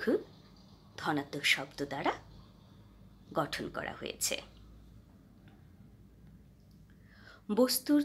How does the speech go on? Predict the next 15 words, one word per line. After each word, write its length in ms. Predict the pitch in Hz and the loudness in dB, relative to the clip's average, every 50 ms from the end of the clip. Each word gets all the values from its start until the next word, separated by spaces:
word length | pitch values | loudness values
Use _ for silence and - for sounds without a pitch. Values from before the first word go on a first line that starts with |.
| - - - | 2 -2 -6
ধ্বনির 420 | - 170 165 160 180 202 226 226 - - | -2 -2 0 2 2 0 0 0 -2 -2
অনুকৃতি 540 | 151 156 151 170 175 - - 202 190 - 208 | 0 0 0 0 -2 -4 -6 -8 -4 -4 -4
দ্বারাও 560 | - 151 139 135 143 151 143 233 392 554 - - - - - 165 | -2 -2 -2 -2 -2 -2 -2 -2 -2 -4 -6 -12 -20 -14 -10 -10
ধনাত্মক 480 | - - 165 151 151 147 147 - 160 - | -6 -2 -2 0 0 -2 -2 -4 0 0
শব্দ 400 | - - 156 156 - - 262 294 285 | 0 0 0 -4 -4 -4 -4 -2 -2
গঠন 340 | 160 139 - - - - - | -2 -4 -4 -6 -8 -10 -8
করা 240 | - - 117 117 120 | -6 -4 -4 -4 -4
হয়, 260 | - - - - - - - - - - - - - 175 | -6 -6 -8 -8 -10 -14 -20 -20 -20 -20 -10 -4 -2 0
যেমন 420 | 165 175 151 143 139 160 262 349 - - - - - - - - - - - - - - | 0 2 2 2 2 2 0 -2 -4 -8 -16 -20 -20 -20 -20 -20 -20 -20 -20 -20 6 8
কলকল 540 | 247 240 240 247 247 - - 277 269 277 285 | 10 10 10 8 4 4 4 4 4 4 0
করে 380 | - - 185 180 202 262 381 - - - - | -2 -2 0 2 2 2 2 0 -4 -2 4
নদী 280 | 175 170 160 151 180 185 | 4 4 4 4 2 0
বয়ে 280 | - 139 131 135 143 | 0 0 -2 -2 -2
চলেছে। 560 | 143 - 120 104 110 - - - - - - - - - - - - - - | -2 -4 -4 -4 -4 -4 -4 -6 -6 -6 -8 -10 -14 -20 -20 -20 -14 -2 0
এখানে 520 | 220 214 - 214 202 180 - - - - | 0 2 2 2 2 2 2 0 -2 -4